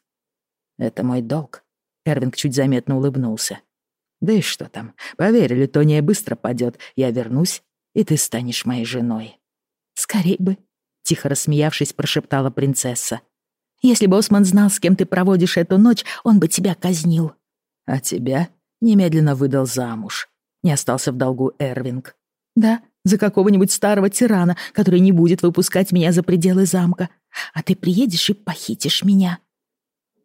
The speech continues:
Эрвинг осторожно стащил плечико с сорочки ещё ниже и коснулся губами манящей кожи. «Если так случится», он привлёк Бранду к себе.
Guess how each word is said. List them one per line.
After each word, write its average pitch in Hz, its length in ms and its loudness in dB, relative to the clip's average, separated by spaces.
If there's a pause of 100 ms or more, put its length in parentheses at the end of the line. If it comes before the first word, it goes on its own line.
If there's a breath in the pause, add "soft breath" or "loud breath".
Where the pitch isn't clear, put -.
Эрвинг 160 300 2
осторожно 156 500 0
стащил 139 420 -2
плечико 135 500 -2
с - 40 -6
сорочки 127 500 -4
ещё 123 240 -4
ниже 160 400 -2 (380)
и 190 80 -4
коснулся 185 480 2
губами 160 440 2
манящей 143 580 0
кожи. 117 500 -10 (880)
«Если 120 280 -4
так 113 200 -10
случится», - 640 -6 (500)
он 143 140 0
привлёк 131 360 -2
Бранду 123 340 -2
к - 60 -10
себе. 120 420 -6